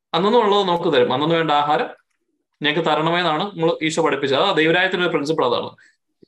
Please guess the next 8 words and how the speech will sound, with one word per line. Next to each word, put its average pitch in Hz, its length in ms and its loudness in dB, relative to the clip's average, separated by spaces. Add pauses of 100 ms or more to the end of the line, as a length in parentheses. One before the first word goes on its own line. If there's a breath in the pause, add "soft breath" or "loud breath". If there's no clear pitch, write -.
(300)
ആരും 185 320 2
കൂട്ടിവെക്കുന്നില്ല, 147 640 0 (1300)
കിളികളും 190 360 2
കൂട്ടിവെക്കുന്നില്ല, 160 680 2 (600)
മൃഗ-, 135 480 -4
മഷ്-, 135 420 -8
മൃഗങ്ങളോ, 139 800 0 (640)
ഏഹ്, 120 420 -2